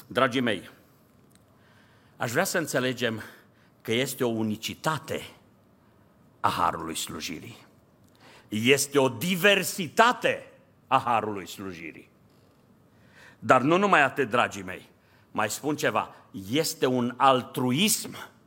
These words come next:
Știți ce e altruismul? E cuvântul ăla care e antonim egoismului, opusul egoismului. Adică darul slujirii nu este dat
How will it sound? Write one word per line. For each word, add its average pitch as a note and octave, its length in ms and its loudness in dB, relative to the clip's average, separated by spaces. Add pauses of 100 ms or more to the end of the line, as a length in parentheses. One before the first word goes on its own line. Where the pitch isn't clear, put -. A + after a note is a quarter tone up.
(1040)
Știți - 300 -2
ce D3 100 4
e C#3 40 8
altruismul? C#3 600 0 (460)
E B2 140 0
cuvântul C3+ 400 -2
ăla C#3+ 160 4
care B2+ 260 2
e B2 80 2
antonim C3 800 0 (340)
egoismului, B2 880 0 (680)
opusul D3 720 4
egoismului. A2+ 760 2 (380)
Adică C#3+ 520 2 (220)
darul F#3 760 4
slujirii E3 1080 0 (800)
nu D#3 260 4
este C4 440 4
dat F#3 540 2